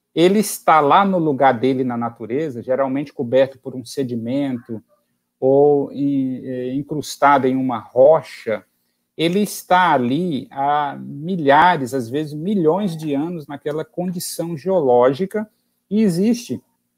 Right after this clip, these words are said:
todo um contexto físico-químico ali envolvido, que a partir do momento em que você escava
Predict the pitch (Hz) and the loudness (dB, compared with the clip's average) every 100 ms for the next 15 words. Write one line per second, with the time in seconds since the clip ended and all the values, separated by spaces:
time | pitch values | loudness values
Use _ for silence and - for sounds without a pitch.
0 | _ _ _ 185 202 220 254 240 247 165 | _ _ _ 4 6 6 2 2 0 -2
1 | - 151 180 - - 170 147 127 - 175 | -2 -2 -2 -4 -6 -4 -2 -4 -6 -8
2 | 165 175 139 - 127 156 180 151 120 131 | -6 -6 -6 -4 -2 -2 -4 -6 -6 -4
3 | 120 113 131 165 135 120 113 117 160 180 | -2 -2 -4 -6 -4 -4 -2 -2 -2 -2
4 | 120 - _ _ _ _ _ - 196 190 | -6 -12 _ _ _ _ _ -2 2 4
5 | - - 240 285 226 170 156 151 143 143 | 2 2 0 2 2 0 -2 -6 -10 -8
6 | 143 139 190 220 - - - 143 120 107 | -8 -6 -6 -6 -10 -8 0 2 2 0
7 | 110 | -6